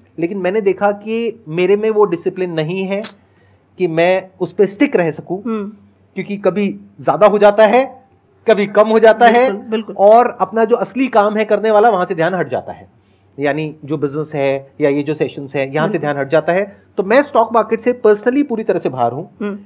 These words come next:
Speaker 1: मैं क्या करता हूँ, एक तो इंडेक्स फंड में इन्वेस्ट करता हूँ, दूसरा I am bullish on the mid cap sector।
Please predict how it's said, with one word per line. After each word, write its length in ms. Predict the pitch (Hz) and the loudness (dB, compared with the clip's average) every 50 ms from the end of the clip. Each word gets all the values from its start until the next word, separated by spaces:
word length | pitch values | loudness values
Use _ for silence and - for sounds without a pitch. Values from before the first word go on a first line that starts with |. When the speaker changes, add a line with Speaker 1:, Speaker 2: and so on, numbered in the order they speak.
| - _ 143 | -20 _ -2
Speaker 1:
मैं 160 | 160 196 202 | -2 0 2
क्या 120 | 226 240 | 2 0
करता 260 | 247 240 214 196 - 214 | 0 0 -4 0 0 0
हूँ, 140 | 226 240 | 0 0
एक 180 | 233 196 190 196 | 0 -2 -2 -2
तो 80 | 208 - | -2 -4
इंडेक्स 280 | 156 156 170 185 185 | -2 -2 -4 -4 -2
फंड 180 | - 196 196 196 | -4 -4 -2 -2
में 80 | 202 | -4
इन्वेस्ट 240 | 196 196 202 196 202 | -2 -2 -2 -4 -2
करता 220 | - 202 202 - 214 | -4 -6 0 0 -2
हूँ, 280 | 202 240 277 - - _ _ _ 156 | 0 -2 -6 -10 -16 _ _ _ -8
दूसरा 580 | 156 214 226 - - 277 285 294 311 302 302 - _ _ _ _ _ _ _ _ - | -6 -6 -6 -2 2 2 2 2 2 -2 -6 -16 _ _ _ _ _ _ _ _ 0
I 40 | 180 | 0
am 120 | 208 233 240 | 2 2 2
bullish 340 | 190 208 220 262 285 - | 2 2 2 2 2 2
on 140 | 247 226 226 | 0 0 2
the 100 | 226 254 233 196 202 | 0 0 2 4 2
mid 140 | 220 196 - | 2 2 2
cap 260 | 202 254 247 240 233 240 - - _ _ _ _ - - 202 | 2 4 6 6 6 2 -2 -18 _ _ _ _ -2 0 0
sector। 380 | 175 196 - - 147 123 - | 0 0 0 -2 0 0 0